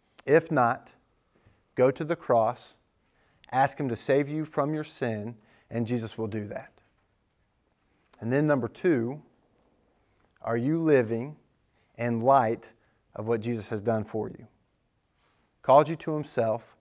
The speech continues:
died so that you can live a new life. Are you living it out?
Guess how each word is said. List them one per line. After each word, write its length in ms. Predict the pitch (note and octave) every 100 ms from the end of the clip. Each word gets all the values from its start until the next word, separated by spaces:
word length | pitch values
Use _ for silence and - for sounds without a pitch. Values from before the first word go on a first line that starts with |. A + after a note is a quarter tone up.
| -
died 380 | B2+ C#3 B2 A#2
so 80 | B2+
that 160 | A2+
you 140 | A#2 C#3
can 280 | C3+ B2
live 280 | C3+ D#3+ C#3+
a 180 | C3 C3
new 240 | C3+ C#3
life. 500 | B2 B2+ G#2 A2 _ _ _ _ _ _ _ _ _ _ _
Are 80 | G#2+
you 120 | B2
living 280 | C3 C#3+ C#3
it 100 | C3+
out? 240 | E3 E3